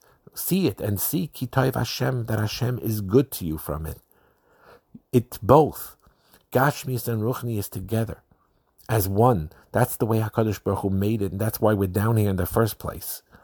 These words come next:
And it, Torah was not given to Malachi Asharis, it was given to people down here in this world because Hashem wants you to connect to Him through your neshama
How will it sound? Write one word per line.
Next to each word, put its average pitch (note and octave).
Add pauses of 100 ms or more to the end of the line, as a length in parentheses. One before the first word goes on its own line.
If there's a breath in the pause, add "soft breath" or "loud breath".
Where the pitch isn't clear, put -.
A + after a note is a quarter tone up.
(800 soft breath)
And F#2+
it, F#2+
Torah A#2
was A2+
not A2
given A2+
to -
Malachi G2+
Asharis, G2
it -
was E2+
given G#2+
to A#2
people A2+
down G#2
here G2+
in F#2+
this G#2
world A2
because G#2
Hashem G2
wants A2+ (300 loud breath)
you A2
to -
connect G#2+
to G#2
Him F#2+ (240 loud breath)
through B2
your G2+
neshama E2